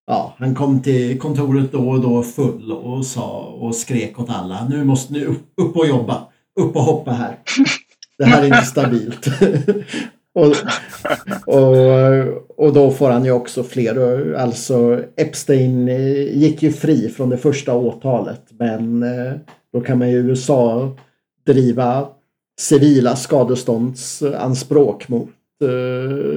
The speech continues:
mot rika människor som begår brott. Och, eh, där, där kan man ju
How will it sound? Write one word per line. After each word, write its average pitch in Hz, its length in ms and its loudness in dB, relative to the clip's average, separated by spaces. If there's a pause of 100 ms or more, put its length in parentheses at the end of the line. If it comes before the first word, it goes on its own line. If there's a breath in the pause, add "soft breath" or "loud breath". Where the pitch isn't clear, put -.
mot 127 300 0
rika 127 320 0
människor 120 380 -2
som 120 180 2
begår 117 240 2
brott. - 300 -6 (240)
Och, 113 280 -2 (960 soft breath)
eh, 117 200 -2
där, 120 580 0 (640)
där 123 180 -2
kan 123 120 -2
man 113 160 -4
ju 143 180 -4